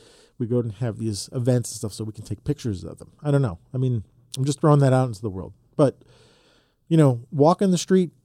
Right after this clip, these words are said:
picking up your groceries, walking your dog, you know, opening your car door. I mean, those are not things that are generally,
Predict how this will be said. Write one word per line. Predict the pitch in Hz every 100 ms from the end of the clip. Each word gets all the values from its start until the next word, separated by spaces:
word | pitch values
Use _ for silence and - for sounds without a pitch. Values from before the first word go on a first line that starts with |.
| _ _ -
picking | 165 170
up | 160
your | 147
groceries, | 131 147 147 - 151 143 143 139 - 131
walking | 139 143
your | 139
dog, | 123 131 131 131 131 131 120 _
you | 139
know, | 131 123 110
opening | 147 147 143
your | 135
car | - 139 127
door. | 127 123 123 120
I | 131
mean, | 127 127
those | 139 156
are |
not | 143 139 143 147 - _ _ _ _
things | - 151 143 147 127
that | 131
are | 123 127 123 98 _ _ _ _ _ _ _ _ _
generally, | 113 147 151 143 139